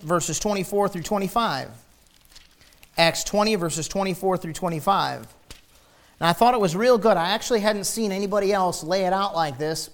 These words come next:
Po-, uh, Brother Walker gave the distinction between the two, and it helped me a little bit. I, I like the way he laid it out because it,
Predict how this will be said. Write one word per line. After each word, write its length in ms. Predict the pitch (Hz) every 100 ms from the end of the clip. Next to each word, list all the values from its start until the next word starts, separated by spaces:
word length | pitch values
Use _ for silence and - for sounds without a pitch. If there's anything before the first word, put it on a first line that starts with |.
| -
Po-, 120 | -
uh, 340 | - 170 156 143
Brother 260 | 160 180
Walker 540 | 160 190 202 196 156 - - - -
gave 240 | 135 202 180
the 80 |
distinction 680 | 160 156 - 247 247 214 175
between 400 | 160 - 226 214
the 80 | 160
two, 360 | - 240 214
and 100 | 175
it 120 | 151 160
helped 280 | 233 226
me 140 | 190 240
a 60 |
little 200 | 156 139
bit. 200 | 127 139
I, 120 | 139 151
I 100 | 151
like 280 | 156 208 214
the 80 | 185
way 140 | 190
he 120 | 180
laid 260 | 170 180 180
it 80 | 165
out 300 | 196 185 -
because 300 | 165 180 156
it, 200 | 156